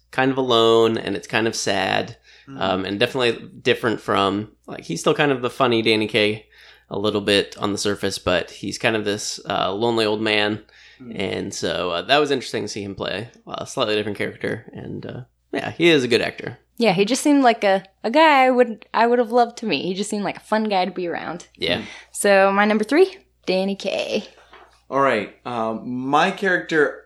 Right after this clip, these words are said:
Speaker 2: honestly, I thought someone would have mentioned him by now. This is the
Speaker 1: <laughs>
Speaker 2: person that I thought would be a four-way crossover.
Speaker 1: Mm.
Speaker 3: Okay.
Speaker 2: Um, but now that there's only three left, I don't know.
Speaker 1: Mm.
Speaker 2: Um, but my number three,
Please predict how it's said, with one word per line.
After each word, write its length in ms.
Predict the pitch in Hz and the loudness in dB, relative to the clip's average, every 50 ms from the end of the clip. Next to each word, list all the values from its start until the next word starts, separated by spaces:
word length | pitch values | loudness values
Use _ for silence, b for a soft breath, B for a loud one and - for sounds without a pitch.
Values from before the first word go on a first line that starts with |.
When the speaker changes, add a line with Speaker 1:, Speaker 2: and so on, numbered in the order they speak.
| _ - | _ -2
Speaker 2:
honestly, 600 | 139 139 147 151 170 170 - - 175 180 180 170 | 2 2 2 2 2 0 -2 -2 0 0 2 2
I 120 | 131 135 131 | 0 0 -2
thought 320 | 127 - 147 139 139 139 | 0 0 0 0 0 0
someone 500 | - - - 143 139 143 143 139 135 131 | -4 -2 -2 -2 -2 -2 -2 -4 -4 -4
would 120 | 127 127 | -4 -4
have 220 | 117 120 120 98 101 | -4 -6 -8 -6 -6
mentioned 480 | 107 110 110 113 110 - 123 117 113 | -4 -4 -2 -4 -4 -4 -6 -6 -6
him 240 | 113 117 113 110 107 | -6 -6 -4 -4 -6
by 280 | 98 - 104 98 101 101 | -4 -4 -6 -4 -4 -4
now. 480 | 98 98 101 95 87 67 53 50 - - | -6 -6 -6 -6 -6 -6 -6 -8 -8 -6
This 200 | 113 117 117 - | -6 -6 -4 -4
is 100 | 135 131 | -2 -2
the 100 | 131 117 | -2 -2
Speaker 1:
<laughs> 0 | |
Speaker 2:
person 380 | - - 139 135 131 - 127 120 | 0 0 0 0 0 -2 -2 -2
that 100 | 117 113 | 0 0
I 80 | 110 | -2
thought 320 | 107 - - 117 113 107 - | -2 -2 -2 -2 -2 -2 -2
would 120 | 113 104 | -6 -4
be 120 | 98 113 107 | -2 -2 -2
a 80 | 101 | -2
four-way 400 | 98 - - 113 107 98 98 95 | -4 -4 -4 -4 -2 -2 -4 -8
crossover. 640 | 95 - 87 76 80 - 85 78 80 - - - - - - - | -8 -8 -8 -8 -6 -8 -8 -8 -10 -10 -12 -14 -16 -18 -14 -8
Speaker 1:
Mm. 320 | - 98 104 98 101 104 110 | -6 -4 -2 0 0 0 2
Speaker 3:
Okay. 260 | 113 113 104 92 113 | 2 4 2 2 0
Speaker 2:
Um, 120 | 107 110 - | -2 -4 -4
but 160 | - 110 101 | -4 -4 -2
now 240 | 113 123 131 147 175 | 0 0 2 2 2
that 80 | 190 190 | 2 2
there's 160 | 196 196 196 | 0 0 0
only 180 | 208 220 220 | 0 0 0
three 220 | 220 214 202 220 220 | 0 0 -2 -2 0
left, 560 | 220 240 269 247 185 - - - - - - - - - | 0 2 4 4 4 2 0 -4 -12 -16 -18 -18 -14 -10
I 180 | - 139 143 | -6 -4 -4
don't 180 | 143 151 170 180 | -2 -2 -2 0
know. 340 | 180 175 147 131 - - - - | 2 2 2 2 0 -4 -8 -6
Speaker 1:
Mm. 120 | 104 110 131 139 | -2 0 2 2
Speaker 2:
Um, 420 | 147 147 139 123 117 113 113 113 b b b b b b b - | 2 2 0 0 -2 -4 -4 -8 b b b b b b b -8
but 240 | - 139 139 135 135 | -2 0 0 0 0
my 220 | 143 160 180 220 | 0 2 2 2
number 260 | 240 240 233 208 208 | 2 2 2 2 0
three, 560 | 196 - - 160 160 156 151 147 143 139 135 | 0 0 0 0 2 4 4 4 2 2 -2